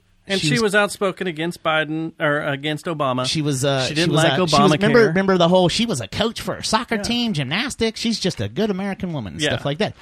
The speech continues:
Speaker 2: Is, you're exactly right. It's the same exact thing.
Speaker 1: It's the same thing. So this is the same thing with, uh, with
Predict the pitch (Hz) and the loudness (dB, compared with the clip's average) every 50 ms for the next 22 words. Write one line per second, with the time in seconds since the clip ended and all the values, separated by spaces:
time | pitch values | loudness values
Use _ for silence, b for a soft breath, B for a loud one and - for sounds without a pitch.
0 | B B B - 202 208 202 180 208 233 254 233 170 160 214 214 208 - 214 202 | B B B 2 2 2 2 2 4 6 6 6 6 4 4 4 4 2 2 2
1 | 190 131 120 127 - 156 147 - 220 233 226 208 170 170 190 160 131 - 156 143 | 2 0 -2 -4 -4 -4 0 2 2 2 2 0 0 2 0 0 0 -4 -10 -12
2 | - - _ - 175 160 - - 156 - 208 202 180 190 190 160 143 - - 190 | -12 -12 _ -6 -6 -6 -6 -6 -4 -2 0 0 0 0 -2 -2 -2 0 0 0
3 | 175 156 175 196 185 - 185 160 156 160 151 - - - 151 143 - 156 147 139 | 0 2 0 0 0 0 -4 -4 -4 -4 -6 -2 -2 -2 -2 0 -2 -2 -2 -2
4 | 131 127 127 123 117 - _ - 123 117 113 117 113 113 117 - - - 131 123 | -2 -2 -2 -4 -4 -6 _ -6 -4 -4 -2 -4 -4 -6 -8 -10 -10 -6 -4 -2
5 | 120 123 117 | -2 -4 -4